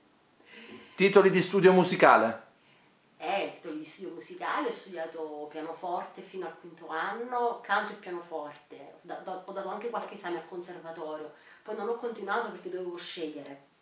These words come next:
Speaker 2: Ho continuato così come primatista, però poi dovevo laurearmi in lingue, non potevo fare, conseguire due lauree contemporaneamente.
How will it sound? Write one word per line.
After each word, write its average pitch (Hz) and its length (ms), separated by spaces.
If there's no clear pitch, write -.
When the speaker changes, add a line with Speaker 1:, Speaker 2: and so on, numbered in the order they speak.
Speaker 2:
Ho 156 360
continuato 190 440
così 208 180
come 190 140
primatista, 165 760
però 190 160
poi 202 140
dovevo 175 220
laurearmi 180 600
in 180 100
lingue, 170 300
non 170 100
potevo 185 360
fare, 180 340
conseguire 190 540
due 190 140
lauree 175 320
contemporaneamente. 160 1000